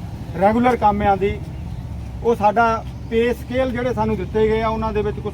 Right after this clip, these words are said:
ਸੋਧਾਂ ਰਹਿੰਦੀਆਂ, ਉਹ ਕਰਨ ਵਾਲੀਆਂ। ਦੂਜੀਆਂ ਸਾਡੇ ਵਧੇ ਹੋਏ ਭੱਤੇ, ਉਹ ਪਿਛਲਾ ਉਹਦਾ ਏਰੀਆ ਰਹਿੰਦਾ ਹੈ। ਜਿਹੜੇ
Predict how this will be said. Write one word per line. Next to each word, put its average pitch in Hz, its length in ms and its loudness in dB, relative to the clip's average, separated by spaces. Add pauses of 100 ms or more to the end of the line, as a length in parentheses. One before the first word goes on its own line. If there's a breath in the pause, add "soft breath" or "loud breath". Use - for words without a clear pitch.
ਸੋਧਾਂ 226 300 0
ਰਹਿੰਦੀਆਂ, 190 300 -2 (160)
ਉਹ 262 160 -2
ਕਰਨ 180 220 -2
ਵਾਲੀਆਂ। - 880 -4
ਦੂਜੀਆਂ 240 400 2
ਸਾਡੇ 233 320 0
ਵਧੇ 277 320 4
ਹੋਏ 254 260 2 (100)
ਭੱਤੇ, - 300 0 (1040)
ਉਹ 262 100 2
ਪਿਛਲਾ 254 380 0
ਉਹਦਾ 262 300 0
ਏਰੀਆ 240 380 2
ਰਹਿੰਦਾ 233 260 2
ਹੈ। - 280 0 (520)
ਜਿਹੜੇ 294 340 4